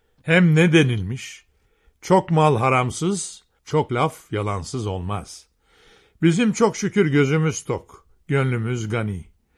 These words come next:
Çok istemeyiz zaten. Size yeminle söylüyorum, şöyle yoldan geçen yüz fakiri çevirin, sorun.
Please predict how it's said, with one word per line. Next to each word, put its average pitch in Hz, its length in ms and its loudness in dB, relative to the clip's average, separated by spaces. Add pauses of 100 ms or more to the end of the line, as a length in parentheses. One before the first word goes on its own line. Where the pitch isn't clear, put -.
(160)
Çok 151 240 -4
istemeyiz 143 580 0
zaten. 85 460 -10 (540)
Size 156 340 4
yeminle 135 580 2
söylüyorum, 98 720 -8 (280)
şöyle 135 300 2
yoldan 120 380 0
geçen 120 320 -4
yüz 120 300 -4
fakiri 113 380 -6
çevirin, 135 420 -2
sorun. 113 420 -6